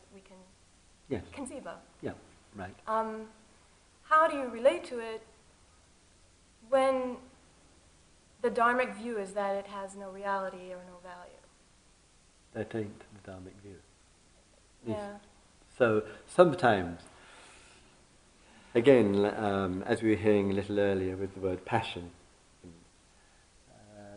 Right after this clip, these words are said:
Speaker 2: that it, it can get dismissed.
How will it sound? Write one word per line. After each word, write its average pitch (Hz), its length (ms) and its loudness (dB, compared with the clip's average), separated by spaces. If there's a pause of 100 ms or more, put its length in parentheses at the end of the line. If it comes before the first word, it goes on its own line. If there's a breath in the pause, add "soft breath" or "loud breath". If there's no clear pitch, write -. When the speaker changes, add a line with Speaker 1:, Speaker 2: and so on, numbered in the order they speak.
Speaker 2:
that 110 480 2
it, 117 240 2 (460)
it 117 200 -2 (440 loud breath)
can 135 420 4
get 117 260 2
dismissed. 113 640 2